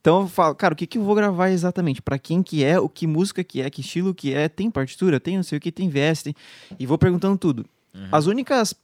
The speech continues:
Speaker 1: é, os únicos perrenguezinhos bem pequenos que eu passei foi gravando... Foi gravando coisas simples, cara. Tipo,
Speaker 2: Uhum.
Speaker 1: aqui na escola, que a gente faz umas gravações dos, dos
Speaker 2: Uhum.
Speaker 1: alunos pequenos.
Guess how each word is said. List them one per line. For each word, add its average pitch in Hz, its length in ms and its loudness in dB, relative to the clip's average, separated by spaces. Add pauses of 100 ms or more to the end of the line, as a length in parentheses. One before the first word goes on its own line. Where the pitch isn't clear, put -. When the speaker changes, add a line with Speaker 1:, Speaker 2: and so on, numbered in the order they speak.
Speaker 1:
é, 131 280 2
os 123 160 -4
únicos 175 260 -6
perrenguezinhos 151 760 -2
bem 131 480 -2
pequenos 135 400 -4
que - 80 -10
eu 120 60 -4
passei 127 460 -4 (300)
foi 147 600 0
gravando... 139 1200 0 (640)
Foi - 140 -2
gravando 208 320 2
coisas 226 300 0
simples, 330 420 -6
cara. 117 260 -8
Tipo, 160 380 0
Speaker 2:
Uhum. 113 120 -14
Speaker 1:
aqui 160 200 0
na 214 60 2
escola, 165 480 0
que - 60 -10
a - 20 -4
gente 123 100 -4
faz 127 160 -2
umas 127 240 -2
gravações 127 480 -6
dos, 123 180 -10
dos 120 180 -10
Speaker 2:
Uhum. 131 40 -2
Speaker 1:
alunos 123 320 -8
pequenos. 110 460 -10